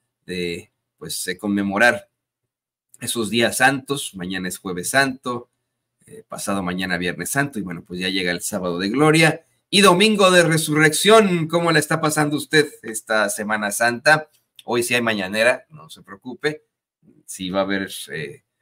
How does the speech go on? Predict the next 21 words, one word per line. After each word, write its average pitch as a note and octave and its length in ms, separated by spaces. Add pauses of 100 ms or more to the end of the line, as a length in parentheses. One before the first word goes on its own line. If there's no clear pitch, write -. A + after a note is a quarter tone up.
(220)
eh, A2 220
de D#2+ 140
qué A2 100
hablar, A2 340
de G2 80
qué G#2 120
plantear. G#2+ 420
Y D3+ 80
también F#3 520 (200)
mañana C3+ 680
no A2 200
habrá B2+ 180
mañanera, B2+ 520
pero F2 180
sí - 180
habrá G2 260
Sin G#2 160
Censura, E3+ 560
para - 220
que C2 340
usted, F2+ 320